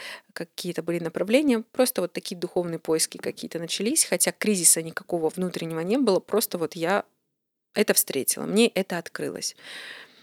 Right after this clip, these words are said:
И я очень рада, потому что я до сих пор, м, близка этой философии, которая мне тогда открылась. Но на тот момент,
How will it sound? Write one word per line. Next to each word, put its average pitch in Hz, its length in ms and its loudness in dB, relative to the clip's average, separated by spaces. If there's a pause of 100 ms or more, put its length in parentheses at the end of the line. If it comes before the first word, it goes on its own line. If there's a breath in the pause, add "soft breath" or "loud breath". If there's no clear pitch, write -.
(200 loud breath)
И 196 100 -2
я 180 380 4
очень 185 240 6
рада, 165 200 6
потому 165 220 -4
что - 140 -4
я 160 40 -4
до 165 80 -2
сих - 140 0
пор, 165 200 0 (220)
м, 165 380 -4
близка 175 460 2
этой - 220 -2
философии, 254 580 0
которая 202 340 -2
мне 196 140 0
тогда 190 260 0
открылась. 180 540 0 (720 loud breath)
Но 190 160 6
на 185 140 8
тот 269 220 8
момент, 196 540 4